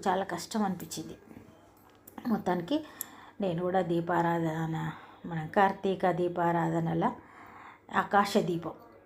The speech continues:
ఆకాశ దీపంలో నేను కూడా నూనె పోసిన. పోసిన తర్వాత ఇంకా పైకి పెడతారు మళ్ళీ ఆకాశ దీపాన్ని. పెట్టిన తర్వాత చూసి ఇక స్వయంపాక దానం చేసి ఇంటికి వచ్చేసినాం. చూడాలనే ఉన్నా,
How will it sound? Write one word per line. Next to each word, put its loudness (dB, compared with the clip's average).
ఆకాశ -2
దీపంలో -2
నేను -4
కూడా -4
నూనె -4
పోసిన. -6
పోసిన 0
తర్వాత -4
ఇంకా 4
పైకి 2
పెడతారు 0
మళ్ళీ 2
ఆకాశ 0
దీపాన్ని. -6
పెట్టిన 0
తర్వాత -2
చూసి 6
ఇక 4
స్వయంపాక 0
దానం -2
చేసి -2
ఇంటికి 4
వచ్చేసినాం. -2
చూడాలనే 8
ఉన్నా, 0